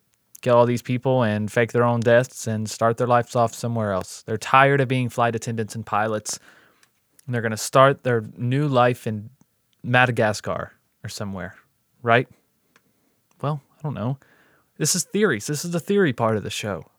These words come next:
okay? Jeez, you ain't gotta be so, you gotta be so harsh on me. But no, so we wanna know realistic theories, right? That's what we're all interested in. Well,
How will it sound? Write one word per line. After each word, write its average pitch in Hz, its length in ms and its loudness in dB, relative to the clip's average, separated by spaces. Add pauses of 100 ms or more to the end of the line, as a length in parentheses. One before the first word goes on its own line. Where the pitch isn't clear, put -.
okay? 127 340 -2 (580)
Jeez, 156 320 -10
you 113 40 -10
ain't 120 100 -8
gotta 117 180 -4
be 117 120 -6
so, 110 260 -10
you 104 100 -10 (280)
gotta 131 100 -8
be 123 80 -4
so 110 160 -8
harsh 120 320 -6
on 95 140 -8
me. 95 160 -12 (1300)
But 147 120 4
no, 117 220 2 (680)
so 147 380 0 (240)
we 151 220 -6
wanna 160 220 0
know 139 120 4
realistic 117 560 0
theories, 82 380 -10
right? 113 240 2 (160)
That's 143 240 2
what 110 100 -2
we're 107 140 0
all 98 160 2
interested 101 440 -10
in. 110 280 -6 (440)
Well, 127 340 4